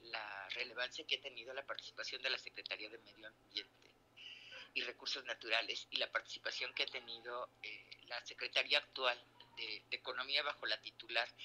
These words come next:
actual, que es muy consciente de que otro tema, de que las empresas, pues, no contribuyen, no pagan impuestos prácticamente y son todo menos transparentes. Entonces, yo creo que, que es, por una parte estamos muy optimistas porque es una, eh, iniciativa que viene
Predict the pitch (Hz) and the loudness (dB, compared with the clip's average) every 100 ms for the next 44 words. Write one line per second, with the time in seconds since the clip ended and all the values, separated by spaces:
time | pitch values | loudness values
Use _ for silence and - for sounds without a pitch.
0 | - - - - - - 135 - - 143 | -10 -12 0 2 4 8 8 8 -4 -4
1 | 151 151 147 - 139 - 147 151 113 113 | -2 2 2 4 2 4 2 2 0 -6
2 | - 123 - 120 - 143 151 135 - 107 | -2 -2 2 0 4 2 2 -2 2 4
3 | - - 123 - 131 - 139 - - - | 4 2 -2 4 6 8 4 2 -4 -14
4 | - - 131 151 147 160 151 139 120 131 | -18 -2 6 8 10 8 6 -2 -2 -4
5 | 135 101 - - 123 143 135 107 - 110 | 0 2 2 6 8 8 2 -6 0 0
6 | - - - 92 - - - - - - | 0 -4 -2 -4 -4 -4 -4 -8 -12 -8
7 | - - 113 - - 127 131 113 120 - | -6 -4 -6 -2 2 4 2 -2 -2 0
8 | 120 - 131 135 - - - - - - | 2 6 6 6 2 -6 -4 -2 -2 0
9 | 190 214 262 - 320 - - - 185 185 | 4 8 8 8 4 4 2 6 10 10
10 | - - - 185 214 214 180 208 - 185 | 8 2 4 8 8 10 8 8 6 8
11 | 190 208 190 - 170 156 - 185 - - | 8 4 2 2 2 2 4 2 2 0
12 | 175 - 185 180 139 139 - 156 151 170 | 2 4 8 10 10 4 -4 -8 -2 0
13 | 175 170 170 156 156 170 165 156 | 6 6 6 2 4 4 2 -2